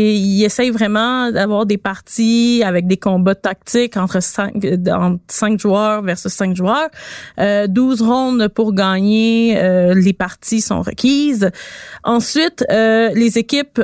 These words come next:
euh, donc classiques, attaquants versus défenseurs, euh, qui sont placés sur des terrains avec deux sites pour planter une bombe.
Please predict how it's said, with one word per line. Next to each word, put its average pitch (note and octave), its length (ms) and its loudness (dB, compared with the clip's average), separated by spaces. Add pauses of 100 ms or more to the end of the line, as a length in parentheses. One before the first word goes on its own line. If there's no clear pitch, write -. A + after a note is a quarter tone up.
euh, G3+ 260 0
donc G3+ 240 0 (120)
classiques, C#4 540 -4
attaquants A3 420 -4
versus G3+ 440 -4
défenseurs, F#3+ 640 -2 (480)
euh, G#3 300 2
qui - 220 -2
sont A3 200 -2
placés G3 300 -2
sur G3+ 180 -4
des G3+ 100 2
terrains G3 420 0
avec F3+ 280 -2
deux A#3 220 2
sites B3+ 400 0
pour F#3 180 -6
planter G3 320 0
une G#3 100 2
bombe. F3+ 280 -2